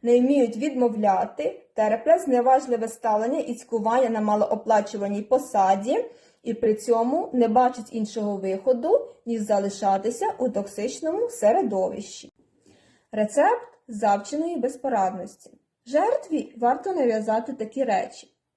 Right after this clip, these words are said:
Небезпеку. Тобі, твоїм кордонам щось загрожує. Залежність. Ти жертва обставин. Ти залежиш від чужої волі, вищих сил і нічого з цим зробити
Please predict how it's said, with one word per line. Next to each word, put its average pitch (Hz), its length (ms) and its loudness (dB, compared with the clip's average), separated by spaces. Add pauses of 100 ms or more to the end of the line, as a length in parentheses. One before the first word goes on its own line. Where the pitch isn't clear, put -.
(480)
Небезпеку. 466 680 -2 (680)
Тобі, 226 640 -2 (120)
твоїм 233 440 2
кордонам 208 800 -4 (100)
щось 240 360 0
загрожує. 214 800 0 (600)
Залежність. 240 1000 0 (640)
Ти 370 140 -2
жертва 403 420 0
обставин. 220 960 -2 (720)
Ти 214 120 -4
залежиш 214 420 0
від 262 160 -10
чужої 330 360 0
волі, 208 600 -2
вищих 208 460 -6
сил 247 460 0
і 254 80 -2
нічого 214 580 -2
з - 140 -16
цим 226 240 -2
зробити 254 760 0